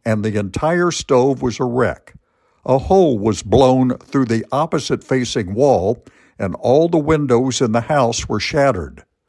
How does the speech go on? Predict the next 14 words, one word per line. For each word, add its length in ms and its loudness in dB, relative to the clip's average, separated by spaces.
The 120 2
doors 520 2
of 80 -4
the 180 -2
entire 520 -2
house 340 -2
were 120 -2
blown 360 0
open, 440 -4
and 140 -8
the 80 -12
kitchen 480 0
and 140 0
house 440 0